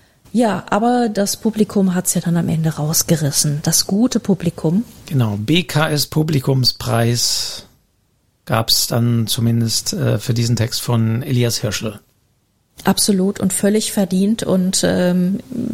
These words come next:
Speaker 1: auch mit meiner Stimme natürlich. Und, äh, ich bin sehr, sehr froh, meinen Anteil dazu getan zu haben, dass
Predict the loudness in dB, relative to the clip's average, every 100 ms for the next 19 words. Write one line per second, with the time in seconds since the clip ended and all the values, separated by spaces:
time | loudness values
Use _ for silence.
0 | -6 -2 0 2 2 2 2 2 0 0
1 | 2 2 0 -2 -2 0 0 0 -4 -8
2 | -10 -10 -14 -20 -4 0 2 2 2 2
3 | 0 -2 -4 -4 0 2 2 2 2 2
4 | -2 -2 0 2 2 0 0 0 0 0
5 | 0 -2 -4 -6 -18 -6 -6 -4 -2 0
6 | 2 0 0 0 0 -2 0 2 2 0